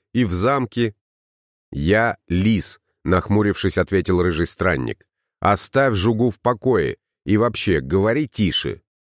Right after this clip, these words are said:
«Жуга, наверное, только ты сумеешь мне помочь». Монах приблизился и громко зашептал ему в лицо:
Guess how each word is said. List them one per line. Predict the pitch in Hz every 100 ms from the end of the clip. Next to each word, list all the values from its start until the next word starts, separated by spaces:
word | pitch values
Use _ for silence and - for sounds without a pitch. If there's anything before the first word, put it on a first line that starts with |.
| _ _ _ _ -
«Жуга, | 85 82 110 104 120
наверное, | 98 113 120 127
только | 117 135 117 135
ты | - 151
сумеешь | - 131 123 113 95 107
мне | 104
помочь». | 95 101 92 67 - - _ _ _ -
Монах | 90 101 113 110
приблизился | - 104 101 127 104 95 101
и | 98
громко | 92 110 104 101
зашептал | 92 - - 101 92
ему | 87 92
в | 85
лицо: | 95 - 78 60